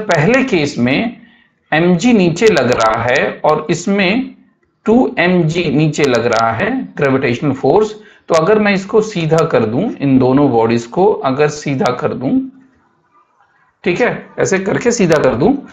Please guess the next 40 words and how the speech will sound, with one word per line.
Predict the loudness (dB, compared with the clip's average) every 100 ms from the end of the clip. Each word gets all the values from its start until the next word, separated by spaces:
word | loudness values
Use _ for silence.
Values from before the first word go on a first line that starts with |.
| -20 -6
तो | -4
क्या | 0 2
होगा? | 4 2 2 -2 -8 -20 -20 _ -2
एमजी | 2 4 2 0 -2 -2
यानी | 0 2
horizontal | 2 2 2 0 0
कर | 0
दूं | 2 2
तो | 0
एमजी | 0 0 0 2
left | 0 0
side | 0 0
में | 0
लगेगा | 2 2 4 2
और | 2 0 2 2 0 -6 -2
टू | 2
एमजी | 2 2 2 2 2 0 -10 _ -4
right | -2 0
side | 0 2
में | 2
लगेगा। | 2 0 0 -2 -6 -16 -6
यानी | -2 0 0
इस | -2 -2
पूरे | 0 0
system | 2 0 2 0
को | 2 2 2 0
एक | 0 0
mass | 2 2 2
बना | 0 0
दूं, | 0 -6 -6 0
एम | 2 2
और | 2 0 2
टू |
एम | 2 2
को | 2 2 0 -6
थ्री | -2 0
एम | 2 0
कर | -2 -2
दिया | -2 -2
मैंने, | -4 -6